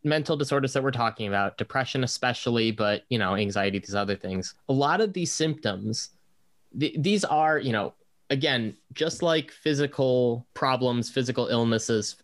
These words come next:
um, there is a root to it, right? A lot of these things come with neurotransmitter imbalances and, and actual physiological problems, right? And so the, the problem is the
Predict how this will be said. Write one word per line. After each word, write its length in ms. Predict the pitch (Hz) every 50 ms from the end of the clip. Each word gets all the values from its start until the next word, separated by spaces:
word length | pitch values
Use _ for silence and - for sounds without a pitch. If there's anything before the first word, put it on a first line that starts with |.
| _ -
um, 340 | 117 104 101 101 98 98 98 -
there 160 | 127 127 120
is 360 | - 143 151 156 147 131 - - -
a 380 | 107 110 110 110 110 107 107
root 360 | 95 104 120 135 143 139 143 -
to 180 | - - 95 85
it, 180 | 87 92 101 -
right? 220 | - 101 104 107 -
A 40 |
lot 180 | 101 104 107 113
of 100 | 120 113
these 300 | 123 117 113 110 - - - _
things 380 | - 110 104 107 107 104 101 -
come 360 | - - - 107 107 107 104
with 340 | 98 98 98 101 101 - - _ _ _ _ -
neurotransmitter 760 | 120 120 127 123 - - 123 117 117 107 110 117 110 110 104
imbalances 1000 | 107 110 104 101 98 101 104 104 101 101 101 - - 98 95 98 98 98 - - - -
and, 440 | 104 104 101 98 98 98 98 95 - -
and 260 | 104 98 98 98 92 - _ _ _ _ _ _ -
actual 600 | 117 131 135 135 - - - 147 135 131 123 117
physiological 1300 | - - - 131 120 110 120 123 113 104 98 98 98 98 - 104 - - 101 92 90 92 92 104 - - _ _ _ _ _ _ _ _
problems, 560 | - 202 202 147 104 98 85 71 - - -
right? 240 | 127 120 117 113 -
And 120 | 117 113 107
so 360 | - - 123 113 113 110 - - -
the, 300 | 120 117 113 107 107 139
the 120 | 117 120
problem 580 | - - - 175 196 226 214 185 156 139 120 110
is 400 | 104 101 98 98 95 - - - _ _
the 240 | - 135 131 120